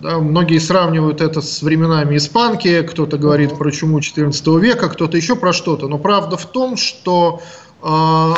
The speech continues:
Speaker 1: вот эта массовая, так сказать, эпидемия в новых информационной, в новой информационной реальности, в тех условиях, которые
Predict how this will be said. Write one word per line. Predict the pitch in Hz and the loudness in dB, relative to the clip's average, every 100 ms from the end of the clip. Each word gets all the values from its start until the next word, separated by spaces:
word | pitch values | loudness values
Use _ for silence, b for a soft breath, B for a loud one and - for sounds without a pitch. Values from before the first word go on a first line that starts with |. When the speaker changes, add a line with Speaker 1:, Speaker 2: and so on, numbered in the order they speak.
| 160 | -2
Speaker 1:
вот | 165 190 | -4 -4
эта | 180 | -2
массовая, | 165 170 170 196 185 - 165 160 151 | -2 -2 0 0 0 -2 -2 0 0
так | 147 147 | -2 -8
сказать, | - 147 160 | -6 -4 -4
эпидемия | 185 160 185 160 139 139 | -4 0 2 2 2 -4
в | 135 156 | -2 2
новых | 185 175 147 147 | 4 4 2 0
информационной, | 147 165 160 160 175 165 147 147 151 160 | -4 0 0 0 2 2 2 2 2 2
в | |
новой | 180 175 160 | 4 4 2
информационной | 160 160 160 175 165 170 | 0 -2 0 0 2 2
реальности, | 240 254 165 147 | 2 0 -4 -6
в | - | -4
тех | 160 160 | -4 -4
условиях, | - 180 147 139 | 0 2 2 0
которые | 151 147 165 156 151 | -6 0 2 4 0